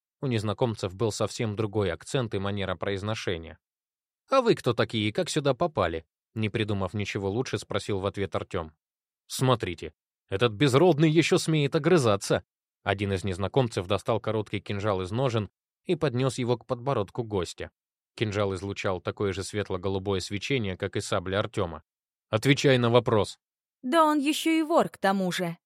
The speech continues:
Speaker 2: Откуда у тебя этот клинок?"
Speaker 1: С возмущением воскликнула девушка, взяв в руки саблю, лежащую на соседнем кресле. "Он мой,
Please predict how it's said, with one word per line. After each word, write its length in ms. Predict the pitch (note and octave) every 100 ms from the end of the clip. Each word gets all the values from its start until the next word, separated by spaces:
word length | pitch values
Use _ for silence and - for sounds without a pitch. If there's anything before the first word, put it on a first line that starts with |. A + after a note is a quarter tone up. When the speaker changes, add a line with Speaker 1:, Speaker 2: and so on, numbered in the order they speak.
| _
Speaker 2:
Откуда 460 | - - - D#4+ G#3
у 100 | F3+
тебя 300 | F#3 G3 B3
этот 220 | A#3+ A#3+
клинок?" 600 | - A#3+ D4 B3 E3 - _ _ _ _ _
Speaker 1:
С 100 | -
возмущением 680 | G#2+ G2 G#2+ G2+ G#2+ F#2 F2
воскликнула 580 | F#2+ - G2+ - F#2+ F2+
девушка, 440 | F#2+ A#2+ G#2 -
взяв 260 | F2+ F2+ F#2
в 60 |
руки 220 | G2+ G#2 F#2+
саблю, 400 | - C3+ G#2+ G2
лежащую 540 | F#2+ G2 G#2 - G#2+
на 100 | G2+
соседнем 540 | G2 G#2+ - F2+ G2
кресле. 440 | G#2 G#2+ F2+ F2+ D#2 _ _ _ _ _ -
"Он 200 | A3+ G3+
мой, 360 | G#3 G#3 F#2+